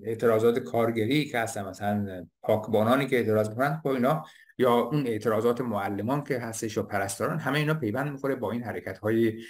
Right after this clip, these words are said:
اه، آزادی خواهانه و به شدت، اه، پیشرو به مدرن جنبش اجتماعی که خودش در انقلاب، یک نوع انقلاب فرهنگی تو جامعه نشون داده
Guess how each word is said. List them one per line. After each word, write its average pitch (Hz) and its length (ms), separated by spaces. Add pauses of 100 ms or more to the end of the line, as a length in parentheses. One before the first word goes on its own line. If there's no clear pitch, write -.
(320)
اه، 95 260 (240)
آزادی 110 400
خواهانه 110 800
و 101 280 (460)
به 95 120
شدت، 113 520 (340)
اه، 101 120
پیشرو 110 500
به 113 100
مدرن 101 720 (160)
جنبش 98 420 (600)
اجتماعی 101 540
که 160 80
خودش 147 220
در 110 240
انقلاب، 101 320
یک 135 180
نوع 120 260
انقلاب 98 340
فرهنگی 101 580
تو 131 100
جامعه 113 320
نشون 131 200
داده 131 300